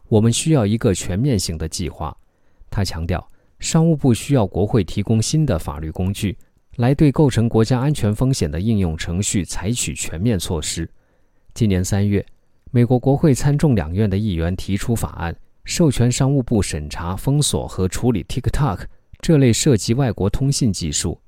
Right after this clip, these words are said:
对国家安全有风险的交易。法案获得雷蒙多的支持，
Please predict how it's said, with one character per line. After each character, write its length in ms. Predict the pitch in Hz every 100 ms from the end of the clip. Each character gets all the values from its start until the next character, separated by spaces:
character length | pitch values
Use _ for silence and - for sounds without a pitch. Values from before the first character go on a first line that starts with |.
| - -
对 160 | 151
国 180 | 131 123
家 140 | 131 131
安 160 | 151
全 220 | 151 113 110
有 120 | 80
风 240 | - 135
险 200 | 143 78
的 80 | 76
交 260 | - 78 78
易。 180 | 76 - _ _ _ _ -
法 200 | - 123
案 180 | 139 123
获 180 | - 120
得 160 | 110
雷 120 | 104
蒙 180 | 98 110
多 160 | 117 127
的 140 | 87
支 200 | 80 113
持， 320 | 117 - 69